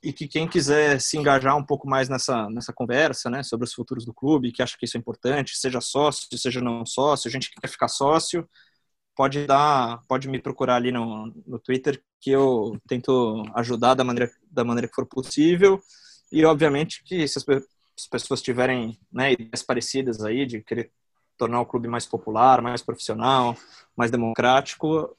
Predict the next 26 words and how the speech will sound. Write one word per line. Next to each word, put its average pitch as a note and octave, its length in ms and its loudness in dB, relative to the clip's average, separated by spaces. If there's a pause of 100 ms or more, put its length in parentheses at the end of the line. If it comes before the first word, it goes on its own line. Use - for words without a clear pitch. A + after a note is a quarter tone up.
a C3+ 140 -2
gente B2+ 1040 0 (520)
pode B2 260 2
fazer B2+ 280 0
essa, B2+ 500 2
essa A2+ 200 -2
boa B2 240 4
luta A#2+ 300 -2
aí C3 180 2
juntos, - 680 -4 (120)
luta D3 240 4
no D3 120 0
bom D3 100 6
sentido, A#2 400 -2
né? A#2+ 140 0
Não B2 100 -4
quero B2+ 300 2
brigar A#2+ 300 0
com - 100 -4
ninguém, C3 400 -4
quero C#3 320 2 (680)
debater C3 460 4
muitas C3+ 260 0
ideias C3+ 840 2
e B2+ 140 -2
sempre, C3 800 0